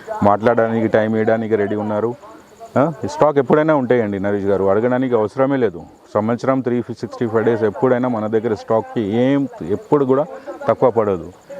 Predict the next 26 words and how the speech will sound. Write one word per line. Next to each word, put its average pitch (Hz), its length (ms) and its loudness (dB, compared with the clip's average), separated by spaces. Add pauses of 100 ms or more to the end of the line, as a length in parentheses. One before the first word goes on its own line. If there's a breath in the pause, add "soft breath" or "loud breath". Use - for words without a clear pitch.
(240)
ఇప్పుడు 123 200 2
ఇంత 120 200 2
స్టాక్ 127 360 0
ఉన్నది, 131 260 0
మధ్యలో 120 380 0
కూడా 127 320 2
మ-, 113 320 -2
మన 110 200 0 (120)
ఫైవ్ 110 180 0
సిక్స్ 110 260 -10
లోడ్స్ 117 360 -4
మధ్యలో 110 300 2
కూడా 113 160 -2
ఉన్నది. 113 440 -6 (220)
జాఫ్రా 156 300 2
వస్తున్నాయి, 113 580 -4
బనీ 101 200 0
వస్తున్నాయి, 110 480 -2
ముర్రా 104 400 0
వస్తున్నాయి, 107 340 -6 (140)
హై 104 140 2
క్వాలిటీ 110 380 -2
హై 101 280 0
మిల్కర్స్ 110 360 -2
వస్తున్నాయి. 87 460 -6 (460 loud breath)
ఓకే, 85 140 0